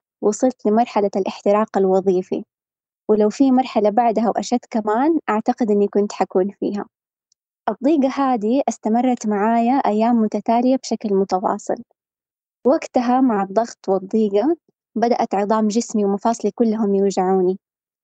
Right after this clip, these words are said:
طبعًا أنوه إنه أنا من ألفين وخمستاش مشخصة بمرض الذئبة الحمراء، وهو حسب كلام الأطباء إنه مرض مزمن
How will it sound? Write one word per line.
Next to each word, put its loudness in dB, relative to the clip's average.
طبعًا 2
أنوه 2
إنه 2
أنا 2
من 0
ألفين 0
وخمستاش -4
مشخصة -4
بمرض 0
الذئبة -2
الحمراء، -4
وهو 0
حسب -4
كلام 0
الأطباء -2
إنه 0
مرض 0
مزمن 0